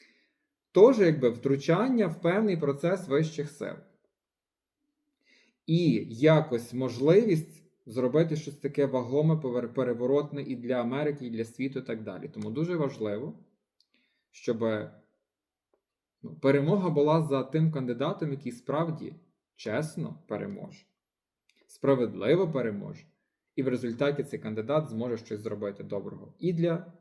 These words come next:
Америки, і для світу, і для України в тому числі. Тим більше цього року, коли рік карми, кармічних відпрацювань.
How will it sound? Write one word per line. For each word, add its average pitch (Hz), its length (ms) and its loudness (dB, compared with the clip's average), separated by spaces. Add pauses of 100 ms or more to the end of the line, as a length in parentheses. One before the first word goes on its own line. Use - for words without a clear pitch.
Америки, 127 600 -6
і 165 120 0
для 165 200 0
світу, 147 560 -8 (200)
і 160 140 6
для 151 140 6
України 165 560 2
в 104 100 -8
тому 104 240 -8
числі. - 380 -16 (1900)
Тим 123 140 -2
більше 143 580 0
цього 143 320 4
року, 127 340 0
коли 113 260 -2
рік 143 260 -4 (440)
карми, 123 400 0
кармічних 110 580 -8
відпрацювань. 117 600 -10